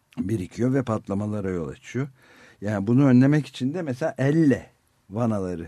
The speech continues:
kapatmak gerekiyormuş ama şimdi onu yapacak kimse de kalmadı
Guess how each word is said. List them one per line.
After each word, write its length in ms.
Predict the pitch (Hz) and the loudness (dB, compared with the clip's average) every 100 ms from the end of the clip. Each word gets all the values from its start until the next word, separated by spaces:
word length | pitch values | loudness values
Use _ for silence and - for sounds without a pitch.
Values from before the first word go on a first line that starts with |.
| - | -12
kapatmak 600 | 82 - 85 - 82 - | -12 -8 -8 -8 -10 -8
gerekiyormuş 460 | 92 90 - 131 139 | -8 -6 -4 -4 -2
ama 120 | 127 | -4
şimdi 280 | 127 117 110 | -2 -4 -2
onu 180 | 113 | 0
yapacak 420 | 120 104 107 127 127 | -2 -2 -6 -6 -6
kimse 360 | 113 - 117 | -8 -6 -8
de 140 | 101 82 _ _ _ | -8 -12 _ _ _
kalmadı 720 | - 120 120 101 73 65 117 | -6 -2 -2 -4 -8 -10 -14